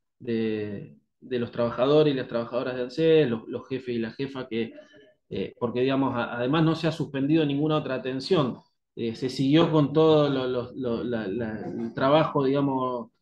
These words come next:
que, que se hace habitualmente, con todos los, se cumplió con todos los turnos de las otras prestaciones y además, eh, bueno, se atendió, eh, este, este refuerzo, eh, alimentario que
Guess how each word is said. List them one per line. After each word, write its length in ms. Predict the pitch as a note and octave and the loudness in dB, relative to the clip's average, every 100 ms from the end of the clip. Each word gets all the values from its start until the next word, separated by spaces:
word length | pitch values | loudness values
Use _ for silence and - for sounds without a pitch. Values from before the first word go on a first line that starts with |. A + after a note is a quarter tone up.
| _ _ - | _ _ -6
que, 260 | A#2 A2+ | -6 -4
que 100 | A#2 | -8
se 160 | A2+ B2 | -8 -6
hace 200 | C#3 C#3 | -6 -4
habitualmente, 840 | C3 C3 C3+ C#3 D#3 E3+ E3 D3+ | -4 -2 -2 0 2 2 0 -2
con 200 | A#2+ A#2+ | -4 -2
todos 220 | D#3+ D#3 | 2 4
los, 160 | C#3 - | 2 -4
se 100 | A2+ | -12
cumplió 320 | B2 A#2+ C#3 | -10 -4 -4
con 160 | C3 A#2+ | -4 -2
todos 220 | E3+ D#3+ | 2 2
los 160 | C#3 - | 0 -4
turnos 420 | D3+ D3+ D3 A#2 | -4 -2 -2 -4
de 240 | - D#2+ | -12 -12
las 160 | G2 A2 | -14 -6
otras 300 | C#3+ C#3+ B2+ - | -6 -6 -10 -10
prestaciones 680 | A#2+ - B2 E3 F3+ D3+ | -10 -10 -6 -4 -2 -2
y 140 | D3 C#3+ | -4 -4
además, 520 | C#3 C#3+ D3 E3 E3 _ _ _ _ _ | -2 0 0 -2 -6 _ _ _ _ _
eh, 400 | B2 A#2+ A2+ G#2 | 0 0 0 -4
bueno, 220 | B2+ A#2 | -6 -8
se 140 | G#2 A2+ | -8 -10
atendió, 800 | G#2 A#2 A#2 B2+ C#3 C#3+ C#3+ - _ _ | -4 -2 -2 0 0 0 -2 -14 _ _
eh, 600 | - A2+ G#2+ G#2 G#2 G2+ - | -4 -4 -4 -6 -8 -8 -10
este, 600 | A#2+ - A2+ G#2+ G2+ A2+ | -10 -4 -4 -2 -4 -8
este 180 | - | -6
refuerzo, 880 | A#2 A2+ C3 B2 - A#2+ A2 G#2+ G2+ | -6 -6 -6 -8 -6 -4 -4 -6 -8
eh, 160 | F#2+ - _ | -12 -18 _
alimentario 800 | A#2+ B2 A#2+ B2 B2+ C#3+ D#3 D3 | -6 -4 -4 -4 -2 2 2 0
que 360 | A2+ B2 D#3+ | -4 -4 -6